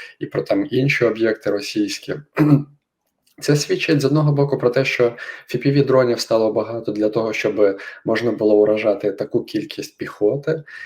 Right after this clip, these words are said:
а з іншого боку, це може свідчити про дефіцит, знову ж таки, інших засобів ураження. Е, але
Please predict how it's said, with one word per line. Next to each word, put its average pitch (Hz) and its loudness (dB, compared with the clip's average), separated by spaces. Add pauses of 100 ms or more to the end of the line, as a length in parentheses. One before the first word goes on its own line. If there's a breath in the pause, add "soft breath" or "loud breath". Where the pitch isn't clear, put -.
(160 loud breath)
а - -8
з - -4
іншого 147 0
боку, 160 4
це 139 -8
може 135 -2
свідчити 139 -4
про 123 2
дефіцит, 120 -6
знову 120 -4
ж - -8
таки, - -8
інших 135 -4
засобів 107 -4
ураження. 104 0 (720 loud breath)
Е, 101 -6 (540 soft breath)
але 135 2